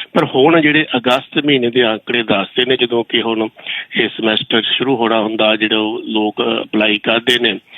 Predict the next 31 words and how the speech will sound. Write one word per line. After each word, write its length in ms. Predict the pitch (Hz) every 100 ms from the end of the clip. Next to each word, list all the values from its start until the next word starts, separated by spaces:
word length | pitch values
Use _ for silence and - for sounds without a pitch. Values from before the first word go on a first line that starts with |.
| - - -
ਸਟੱਡੀ 260 | 120 117
ਪਰਮਿਟ 400 | 127 113 104 107
ਵਾਸਤੇ, 360 | 104 104 101 - -
ਤਾਂ 120 | 143
ਇਸ 120 | 120 -
ਸਮੇਂ 220 | 127 147 135
ਚੁਹੱਤਰ 640 | - 123 127 120 _ 139 131
ਪਰਸੈਂਟ 560 | - 110 107 - 113
ਦੀਆਂ 240 | 107 110 107
ਜਿਹੜੀਆਂ 320 | 104 110 107
ਅਰਜ਼ੀਆਂ 340 | 101 - 107 101
ਰੱਦ 220 | 92 95
ਹੋ 240 | 110 117
ਰਹੀਆਂ 200 | 117 131
ਨੇ। 100 | 143 151 - - - -
ਸੋ 60 | 139 -
ਭਾਵ 320 | 131 131 139 -
ਬਹੁਤ 400 | 117 131 143 - _ -
ਘੱਟ 560 | 110 - - 131 123 127 - - - _
ਭਾਰਤੀਆਂ 540 | 143 123 - 123 113
ਨੂੰ 140 | 110 110
ਜਿਹੜੇ 260 | 104 110
ਆ 140 | 107 110
ਸਟੂਡੈਂਟ 500 | 110 117 110 107 107
ਵੀਜ਼ੇ 360 | 98 95 101
ਇਸ 160 | 101 -
ਸਮੇਂ 220 | 104 104
ਕੈਨੇਡਾ 420 | 101 95 92 92 98
ਦੇ 240 | 90 90
ਰਿਹਾ 280 | 104 127
ਆ। 40 | 123